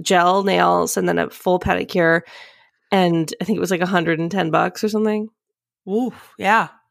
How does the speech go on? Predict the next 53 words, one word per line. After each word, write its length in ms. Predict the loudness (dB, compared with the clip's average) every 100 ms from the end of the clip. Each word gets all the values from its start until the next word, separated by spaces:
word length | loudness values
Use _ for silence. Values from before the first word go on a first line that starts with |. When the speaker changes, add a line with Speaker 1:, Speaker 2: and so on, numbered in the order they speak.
| -4
Speaker 1:
This 140 | -2
place 260 | 2 0 2
I 60 | 2
go 180 | 2
to 140 | 2 0
is 100 | 0
pretty 240 | 0 0
nice. 460 | 2 0 0 -6 -4
I'm 120 | -2
not 100 | 0
gonna 120 | 0 0
lie. 220 | 0 0
It's, 440 | -2 -2 -2 -8 -12 _ _ _ _ _ _ -6
every 200 | -4 -2
time 160 | -2 -2
I 40 |
talk 200 | -2 -2
to 40 |
people 180 | -2 -2
about 160 | 0 -2
it, 80 | 0
they're 80 | -4
like, 140 | -2
"Oh, 100 | 0
that's, 300 | -2 -4 -10 -6
that's 200 | -6 -4
pretty 200 | -4 -4
expensive." 600 | -4 -4 -2 -2 -2 -2
But 80 | 0
I'm 80 | 2
like, 160 | 0 -2
"Right." 440 | 0 2 0 -2
But 120 | -2
when 200 | 0 0 2
you're 160 | 0
there, 640 | -2 0 2 2 2 -2 -6 -14 _ -8
you 160 | -4
get 280 | 0 0 0
it. 280 | -2 -4 -8 -4
Like, 220 | -4 -4
it's 160 | -6 -6
very 340 | -2 2 0
clean. 640 | -2 -2 2 2 2 -2 -4
Everyone's 560 | -4 -4 -2 -4 -4
very 240 | -4 -2 -2
nice. 680 | 0 0 0 -2 -4 -6 -4
Like, 200 | -4 -2
they 140 | -4
bring 320 | -2 -4 -2
you 160 | -2 -2
those, 260 | -2 -4
like, 240 | -6 -8 -8
beanbag, 720 | -4 -2 0 0 2 -2